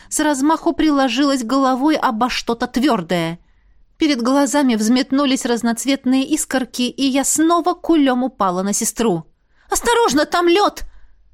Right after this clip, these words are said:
Раздалось запоздалое предупреждение. «Бездна!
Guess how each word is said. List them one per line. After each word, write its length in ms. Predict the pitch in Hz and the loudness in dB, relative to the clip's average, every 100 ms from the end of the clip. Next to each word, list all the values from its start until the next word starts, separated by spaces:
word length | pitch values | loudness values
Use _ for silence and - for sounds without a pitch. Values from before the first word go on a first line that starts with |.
| _ _ _ _ - | _ _ _ _ -6
Раздалось 560 | 226 220 214 254 240 | -4 -2 -2 0 0
запоздалое 800 | 202 233 247 214 202 233 220 240 | -2 -2 -2 -2 -2 0 2 0
предупреждение. 920 | - 254 269 285 269 285 226 170 165 - - 226 - | 0 -2 -2 -2 0 0 0 -2 -6 -8 -14 -14 -6
«Бездна! 460 | 277 226 - 233 | -2 0 0 -2